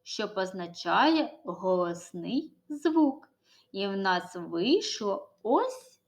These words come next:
так. Так само ми змінимо у слові "кит". І у нас вийшла ось така схема.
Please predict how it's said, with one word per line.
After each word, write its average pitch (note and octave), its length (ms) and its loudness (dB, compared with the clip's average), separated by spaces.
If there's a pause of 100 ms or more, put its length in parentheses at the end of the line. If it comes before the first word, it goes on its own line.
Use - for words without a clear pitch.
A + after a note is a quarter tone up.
(160)
так. B3+ 520 -6 (2500)
Так G3+ 320 4
само B3+ 840 2
ми G3+ 240 -4
змінимо G#3 1200 -4 (1600)
у G3+ 160 0
слові C4+ 760 6 (880)
"кит". D4 840 8 (3000)
І G3+ 100 -6
у G3 80 -2
нас A3 440 2
вийшла G3+ 600 -4
ось D#4+ 340 0
така F#3 560 -2
схема. E3+ 800 -10